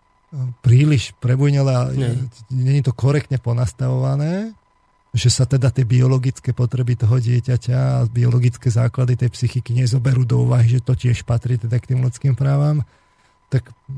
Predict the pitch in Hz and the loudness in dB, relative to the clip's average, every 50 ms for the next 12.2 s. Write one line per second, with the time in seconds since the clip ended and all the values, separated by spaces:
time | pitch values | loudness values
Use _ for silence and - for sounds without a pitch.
0 | 131 117 120 127 139 135 131 - 156 127 - _ 160 175 190 208 226 240 226 170 | -12 -8 -4 -2 -2 -2 -2 -2 -2 -4 -2 _ -4 -4 -2 -4 -6 -4 -2 -2
1 | 120 104 - 120 123 135 170 226 233 254 254 247 226 202 160 160 127 147 131 - | -2 -2 -4 -6 -6 -6 -6 -6 -8 -8 -6 -6 -6 -6 -6 -8 -8 -10 -10 -10
2 | 123 117 - 123 120 117 120 110 107 - 110 101 101 101 95 92 92 92 87 85 | -10 -8 -6 -6 -4 -4 -6 -8 -8 -10 -12 -12 -12 -14 -14 -12 -12 -12 -12 -12
3 | 76 _ 90 104 - - - 113 - 113 110 131 131 - 135 120 - 120 110 101 | -14 _ -14 -14 -14 -12 -14 -10 -8 -6 -6 -6 -6 -6 -8 -8 -6 -6 -6 -6
4 | 104 110 110 104 107 104 104 78 - 107 - - 107 113 127 139 139 131 117 - | -6 -6 -6 -6 -6 -6 -6 -6 -8 -6 -6 -4 -2 -2 -2 -4 -6 -6 -8 -10
5 | - 98 101 104 104 101 98 - - - 123 131 147 151 127 120 123 131 147 131 | -12 -12 -10 -10 -10 -10 -12 -12 -8 -6 -4 -4 -4 -4 -4 -4 -4 -4 -4 -4
6 | 135 151 147 156 151 151 151 156 147 _ _ _ _ _ _ _ 131 139 147 - | -4 -4 -4 -4 -4 -4 -6 -6 -8 _ _ _ _ _ _ _ -4 -2 -2 -4
7 | 165 147 156 - - 143 139 139 143 135 120 - 131 - - 139 120 - 135 131 | -6 -6 -6 -6 -4 -4 -2 -2 -4 -4 -6 -8 -8 -6 -8 -10 -6 -4 -6 -6
8 | 120 135 139 - 143 139 135 143 143 160 190 175 180 - - - 135 123 - 135 | -4 -8 -8 -6 -6 -6 -4 -6 -6 -6 -6 -8 -8 -12 -8 -10 -10 -8 -6 -6
9 | 120 120 135 120 123 123 113 127 120 123 127 123 123 127 120 113 - - 107 82 | -6 -4 -6 -6 -8 -8 -6 -6 -6 -4 -4 -4 -4 -4 -4 -6 -6 -6 -6 -4
10 | 110 131 143 135 - - - 104 98 117 117 - 151 - - 151 143 123 117 120 | -4 -4 -4 -6 -8 -12 -12 -4 -4 -4 -2 -2 -6 -6 -4 -2 2 4 6 6
11 | 139 165 196 196 156 - - 117 113 - 147 127 - - - 180 190 185 175 156 | 6 4 2 0 0 0 -2 -4 -2 -2 -4 -6 -6 -6 -4 -4 -2 -2 -2 -4
12 | 120 101 - | -4 -6 -6